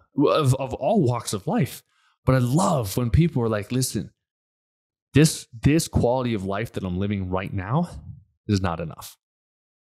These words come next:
And I'll work with twenty-year-olds that can't go to the bathroom. Or I'm sorry,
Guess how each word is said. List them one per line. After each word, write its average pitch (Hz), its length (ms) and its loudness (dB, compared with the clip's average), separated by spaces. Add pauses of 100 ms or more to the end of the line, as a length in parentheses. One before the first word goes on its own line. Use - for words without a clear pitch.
(260)
And 87 80 0
I'll 101 100 8
work 135 220 4
with 117 140 -4
twenty-year-olds 107 600 -2
that 82 100 -8
can't 110 300 -6
go 104 200 -2
to 101 140 -8
the 98 60 -6
bathroom. 101 460 -6 (240)
Or 107 80 -2
I'm 101 80 -2
sorry, 82 280 -6